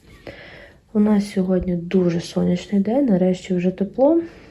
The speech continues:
І я хочу зв'язати ще один другий рядок обв'язки, а, і вже приступати до радшого кроку.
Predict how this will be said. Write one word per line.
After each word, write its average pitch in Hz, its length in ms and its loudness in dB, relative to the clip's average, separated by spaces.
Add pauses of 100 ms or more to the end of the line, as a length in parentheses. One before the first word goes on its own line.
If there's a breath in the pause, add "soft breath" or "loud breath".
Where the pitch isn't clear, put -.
(760 loud breath)
І 285 180 4
я 233 200 -4
хочу 202 420 -2
зв'язати 196 480 2
ще 196 280 -2
один 180 260 -2
другий 180 340 0
рядок 190 340 -2
обв'язки, 294 560 0 (680 loud breath)
а, 208 120 -2
і 262 160 0
вже 240 300 2
приступати 208 720 -2
до 180 220 0
радшого 175 440 -2
кроку. 170 420 -6